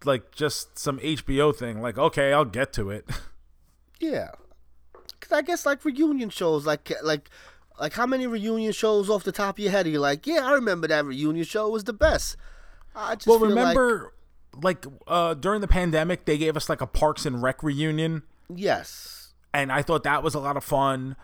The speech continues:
Speaker 1: But then
Speaker 2: They're
Speaker 1: they
Speaker 2: doing,
Speaker 1: gave
Speaker 2: like,
Speaker 1: us,
Speaker 2: an
Speaker 1: like,
Speaker 2: episode and stuff, right? Like, they're doing, like, something. It's
Speaker 1: Yeah.
Speaker 2: not just, like, 'cause, like, the Friends reunion came out. And, you know, that was just, um, kinda bullshitting on the couch and showing clips. Like, it wasn't
Speaker 1: You know, I never even watched that.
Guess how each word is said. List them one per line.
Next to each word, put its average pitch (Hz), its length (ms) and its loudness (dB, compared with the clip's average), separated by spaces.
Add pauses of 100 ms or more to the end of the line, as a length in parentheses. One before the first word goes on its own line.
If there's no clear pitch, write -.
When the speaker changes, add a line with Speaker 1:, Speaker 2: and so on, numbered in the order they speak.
(160)
Speaker 1:
But 135 120 6
then 160 160 8
Speaker 2:
They're 170 100 4
Speaker 1:
they - 20 2
Speaker 2:
doing, 165 140 2
Speaker 1:
gave 156 80 0
Speaker 2:
like, - 40 0
Speaker 1:
us, 147 80 2
Speaker 2:
an - 60 4
Speaker 1:
like, 147 120 4
Speaker 2:
episode 131 440 0
and 113 120 -4
stuff, 98 320 -4
right? 131 140 0
Like, 143 140 -2
they're 160 100 -2
doing, 156 340 -2
like, 139 220 -4
something. 135 680 -2 (380)
It's 180 120 -2
Speaker 1:
Yeah. 175 140 6
Speaker 2:
not 117 100 0
just, 156 220 -4
like, 139 300 -2
'cause, 202 140 -4
like, 202 180 2
the 180 60 -6
Friends 220 300 0
reunion 147 440 -2
came 113 280 -4
out. 104 240 -2 (560)
And, 135 840 0 (140)
you 170 120 -4
know, 175 300 0
that 143 160 0
was 147 160 -6
just, 160 240 0
um, 147 420 0
kinda 147 400 -2
bullshitting 143 480 -4
on 143 120 -2
the 139 60 -8
couch 151 420 -4
and 139 120 -8
showing 147 300 -4
clips. 156 320 -8
Like, 120 140 -6
it - 20 -8
wasn't 123 480 -6
Speaker 1:
You 185 80 6
know, 226 380 4
I 190 220 6
never 226 220 2
even 170 320 2
watched 123 360 0
that. 196 260 -2